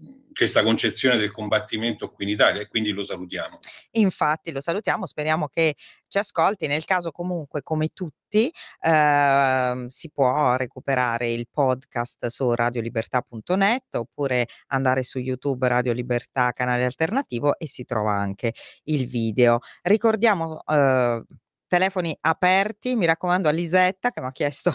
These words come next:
Speaker 2: <laughs> quindi a questo punto può chiedere tutto quello che vuole a Lorenzo De Luca, zero due nove due nove quattro sette due due due o WhatsApp tre quattro sei sei quattro due sette sette cinque sei.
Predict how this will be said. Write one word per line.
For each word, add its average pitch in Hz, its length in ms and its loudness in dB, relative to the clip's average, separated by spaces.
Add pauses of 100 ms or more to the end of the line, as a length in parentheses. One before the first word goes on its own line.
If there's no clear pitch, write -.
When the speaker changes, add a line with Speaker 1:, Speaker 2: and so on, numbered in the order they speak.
(140)
Speaker 2:
<laughs> - 300 -4
quindi 202 220 2
a 165 140 0
questo 175 200 -2
punto 180 220 -4
può 151 80 -8
chiedere 160 340 0
tutto 165 220 -4
quello 156 140 4
che 165 100 2
vuole 165 240 2
a - 20 0
Lorenzo 156 480 0
De 180 100 2
Luca, 277 380 0 (400)
zero 175 300 4
due 185 260 2
nove 160 260 0
due 180 260 2
nove 151 280 -2
quattro 175 400 0
sette 151 380 -8
due 151 320 2
due 156 220 0
due 147 420 2 (280)
o 180 200 4
WhatsApp 147 600 0
tre 190 260 0
quattro 139 260 -6
sei 135 360 -2
sei - 280 0
quattro 120 400 -2
due 185 160 0
sette 123 380 -2
sette 120 400 -4
cinque 123 340 -8
sei. 113 460 0